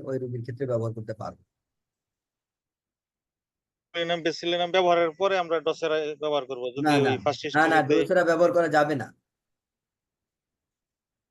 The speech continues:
Speaker 2: ও আচ্ছা। আচ্ছা, আমার একটা, আমার ছেলের আর কি, ও শু-, শুকাইয়া যেতেছে দিন দিন,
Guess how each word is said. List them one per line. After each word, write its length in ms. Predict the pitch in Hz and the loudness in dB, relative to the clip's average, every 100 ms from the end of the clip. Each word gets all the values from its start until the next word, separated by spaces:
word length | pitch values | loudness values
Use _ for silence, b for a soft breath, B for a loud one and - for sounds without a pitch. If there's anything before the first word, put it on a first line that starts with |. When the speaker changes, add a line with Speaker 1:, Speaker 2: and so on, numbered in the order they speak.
| _ _ _ _ _ 104 | _ _ _ _ _ -18
Speaker 2:
ও 240 | 110 107 | -14 -14
আচ্ছা। 320 | 104 _ - _ _ _ _ _ _ _ _ _ _ _ _ _ _ _ _ _ | -16 _ -20 _ _ _ _ _ _ _ _ _ _ _ _ _ _ _ _ _
আচ্ছা, 320 | 139 139 175 | -4 0 2
আমার 200 | 170 180 | 4 4
একটা, 440 | 170 - 185 185 175 | 0 -4 0 2 4
আমার 180 | 170 165 160 | 2 -2 -6
ছেলের 340 | - 175 196 170 | -4 0 2 2
আর 140 | 131 | 0
কি, 180 | 120 107 104 | -2 -8 -6
ও 100 | 131 147 156 - _ _ _ _ _ - | -6 -6 -8 -12 _ _ _ _ _ -16
শু-, 260 | - 180 156 | -10 -6 -4
শুকাইয়া 400 | - 180 175 156 | -2 2 4 4
যেতেছে 360 | 151 139 139 | 2 -2 -6
দিন 200 | 123 143 135 | -6 -8 -4
দিন, 160 | 120 | -6